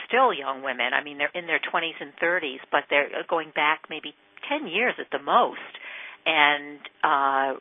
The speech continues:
writing letters to themselves, giving themselves advice when they were in middle school or high school or even college as to what to do and to maybe avoid some of the, the stuff that they didn't have to go through, the pitfalls of,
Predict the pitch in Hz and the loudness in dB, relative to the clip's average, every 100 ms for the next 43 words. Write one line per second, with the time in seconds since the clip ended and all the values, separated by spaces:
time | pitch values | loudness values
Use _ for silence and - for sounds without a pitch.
0 | - 156 175 175 185 233 - 170 151 147 | 2 2 2 4 4 4 -2 -6 -6 0
1 | 165 151 - 165 170 170 160 165 160 151 | 2 2 2 -2 -2 0 -2 2 6 6
2 | 147 175 - 185 180 - - 147 143 139 | 4 -4 4 6 6 0 -6 -4 -4 -4
3 | 143 147 143 - - 147 156 147 143 143 | -4 -4 -4 -6 -8 -4 0 4 2 2
4 | - 160 151 - 151 143 156 - - 185 | -6 -6 -4 0 0 0 -6 -8 2 6
5 | 190 151 139 - - - - 165 - - | 6 4 -2 -6 -10 -16 -12 -10 -10 -8
6 | - 151 139 - - 165 - 165 160 156 | -4 -4 -4 -8 2 2 2 -6 -2 0
7 | 156 139 139 - 143 135 156 147 139 - | 2 0 0 -4 -4 -4 -4 -4 -6 -4
8 | 143 147 - - 147 143 - 139 135 - | 0 0 0 -2 0 -2 -4 -4 -4 -6
9 | - - 151 - 156 143 - 139 - 151 | -20 -8 -8 0 2 2 2 -4 0 -2
10 | 170 143 - 156 - 165 139 131 143 131 | -2 -4 6 6 6 0 0 0 -4 -8
11 | - - - 139 131 135 123 | -4 -4 2 2 2 -2 -8